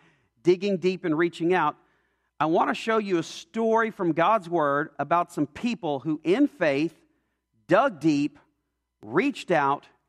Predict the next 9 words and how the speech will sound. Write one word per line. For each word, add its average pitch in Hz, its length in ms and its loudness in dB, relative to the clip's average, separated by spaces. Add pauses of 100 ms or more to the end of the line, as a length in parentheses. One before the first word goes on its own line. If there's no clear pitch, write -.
(440)
and 147 160 2
because 214 540 -2
they 226 160 -2
did, 135 480 0 (180)
Jesus 196 720 -8
responded 147 760 -2
to 147 180 -8
their 135 160 -6
faith. 95 360 -8